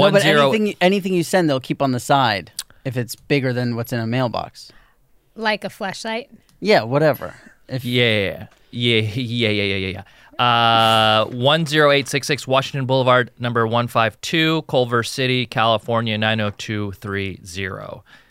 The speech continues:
Speaker 1: So, um, thank you for that.
Speaker 2: Thank you.
Speaker 3: Speaking of
Speaker 1: Thank
Speaker 3: mail.
Speaker 1: you for sending
Speaker 2: Wait, I
Speaker 1: us
Speaker 2: will,
Speaker 1: a
Speaker 2: can,
Speaker 1: letter.
Speaker 2: Jamie, I have one question.
Speaker 3: Oh, okay.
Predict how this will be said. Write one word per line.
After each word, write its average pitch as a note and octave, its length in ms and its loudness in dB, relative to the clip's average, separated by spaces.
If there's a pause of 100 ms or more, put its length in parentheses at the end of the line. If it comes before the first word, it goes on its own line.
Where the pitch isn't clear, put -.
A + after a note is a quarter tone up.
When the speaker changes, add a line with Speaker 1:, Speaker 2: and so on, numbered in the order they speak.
(220)
Speaker 1:
So, G2 460 -2
um, F#2+ 640 -4
thank A2+ 480 -6
you G2+ 640 -4 (640)
for G#2+ 320 0
that. F#2 440 2
Speaker 2:
Thank - 100 -6
you. - 180 6
Speaker 3:
Speaking A4 280 4 (100)
of C4+ 60 6
Speaker 1:
Thank A3+ 40 -4
Speaker 3:
mail. B3 440 4
Speaker 1:
you D4 120 2
for A#3 60 0
sending B2 320 0
Speaker 2:
Wait, A3+ 100 8
I A3 120 4
Speaker 1:
us G#3 40 6
Speaker 2:
will, A3+ 80 4
Speaker 1:
a A3 60 0
Speaker 2:
can, G#3 240 2
Speaker 1:
letter. G3 120 2
Speaker 2:
Jamie, F3 200 6
I D3+ 80 4
have F#3+ 140 2
one F3+ 180 2
question. D3+ 280 0
Speaker 3:
Oh, G3 140 0
okay. E3+ 140 -6